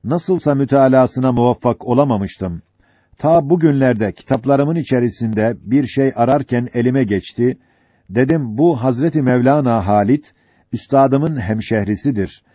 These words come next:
Hem İmam-ı Rabbani'den sonra Tarik-i Nakşi'nin en mühim kahramanıdır. Hem Tarik-i Halidiye-i Nakşiye'nin piridir."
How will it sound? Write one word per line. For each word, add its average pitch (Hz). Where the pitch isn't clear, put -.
Hem 135
İmam-ı 139
Rabbani'den 123
sonra 110
Tarik-i 143
Nakşi'nin 120
en 165
mühim 127
kahramanıdır. 110
Hem 127
Tarik-i 151
Halidiye-i 127
Nakşiye'nin 123
piridir." 107